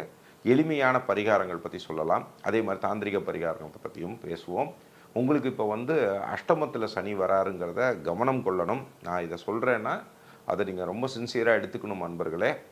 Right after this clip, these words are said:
அப்படிங்கும்போது, அஹ், இது வந்து இந்த இப்ப நம்ம பண்ணியிருக்கக்கூடிய விஷயங்கள் எந்த அடிப்படையில நம்ம உங்களுக்கு பண்ணியிருக்கோம் அப்படின்னு பார்த்தீங்கன்னா, சிம்ம ராசிக்கு வந்து பார்த்தீங்கன்னா, காலபுருஷ தத்துவத்தின் ஐந்தாம் ராசி தான் நீங்க சிம்ம ராசி.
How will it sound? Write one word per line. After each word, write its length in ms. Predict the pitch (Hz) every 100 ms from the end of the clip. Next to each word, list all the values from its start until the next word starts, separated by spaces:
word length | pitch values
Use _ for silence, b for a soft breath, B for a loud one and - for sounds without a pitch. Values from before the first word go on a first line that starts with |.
| -
அப்படிங்கும்போது, 680 | 107 90 135 120 98 95 143 151 104 87 80 - -
அஹ், 400 | 98 98 92 -
இது 220 | - 127 151
வந்து 340 | 131 135 180 160 117 92
இந்த 160 | 117 120
இப்ப 140 | 117
நம்ம 200 | 104 98
பண்ணியிருக்கக்கூடிய 760 | 117 139 143 139 127 120 113 104
விஷயங்கள் 560 | 98 - 113 110 104 95 110
எந்த 180 | 139 139 110 -
அடிப்படையில 520 | 101 107 113 98 98
நம்ம 160 | 92 85
உங்களுக்கு 280 | 82 -
பண்ணியிருக்கோம் 420 | 85 87 71 - - - b b b -
அப்படின்னு 280 | 101 123 110
பார்த்தீங்கன்னா, 420 | 95 92 113 147 87 87 117
சிம்ம 340 | - 143 170
ராசிக்கு 480 | 190 156 147 127 117
வந்து 260 | 120 113 107
பார்த்தீங்கன்னா, 560 | 110 104 104 95 113 123 85 82 -
காலபுருஷ 540 | 113 139 135 107 113 107
தத்துவத்தின் 520 | - 101 98 110 117
ஐந்தாம் 380 | 92 113 113 104
ராசி 260 | 90 87
தான் 160 | 82 104
நீங்க 180 | 87 85
சிம்ம 260 | 92 101
ராசி. 280 | 98 85 -